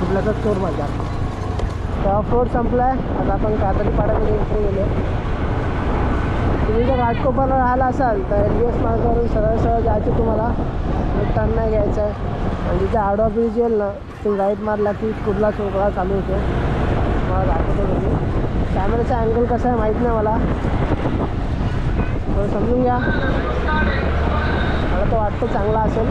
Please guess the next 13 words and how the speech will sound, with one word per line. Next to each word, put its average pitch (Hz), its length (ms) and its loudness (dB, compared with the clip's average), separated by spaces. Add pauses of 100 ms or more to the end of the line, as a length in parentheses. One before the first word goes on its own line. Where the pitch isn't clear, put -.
(2250)
चला 277 180 2
बघूया 233 300 2
आता - 120 2
काय - 240 2
होतं. - 280 0 (2250)
तर 208 40 0
आता 202 240 2
आपण 247 240 2
एल 240 200 2
बी 247 80 2
एस 254 160 0
रोडला 240 280 2
आहे 233 160 2